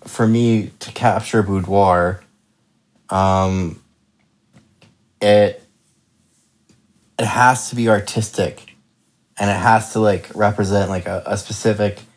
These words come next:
it has to show a set or a theme. Like, it, it is, can't just be a photo of a guy or a woman in boudoir just half naked. It, that, that,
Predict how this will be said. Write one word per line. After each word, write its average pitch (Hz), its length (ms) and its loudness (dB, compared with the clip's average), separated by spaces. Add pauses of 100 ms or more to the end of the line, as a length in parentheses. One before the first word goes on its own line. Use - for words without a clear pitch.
(340)
it 95 120 -6
has 117 340 2
to 117 80 0
show 107 540 0 (480)
a 101 100 -4
set 98 440 0
or 101 180 0
a 98 40 -2
theme. 101 440 -2
Like, 92 180 -4
it, 92 300 -10
it 107 140 0
is, 107 260 -2
can't 113 340 0
just 104 420 0
be 95 400 -4 (360)
a - 100 -8
photo 95 680 2
of 92 520 0 (380)
a 101 80 0
guy 104 300 4
or 107 240 4
a 101 80 2
woman 98 420 0 (520)
in 104 180 2
boudoir 98 480 2
just 92 360 -8 (440)
half 95 320 -2
naked. 87 300 -4
It, 87 160 -8
that, 98 200 -2
that, 104 240 -4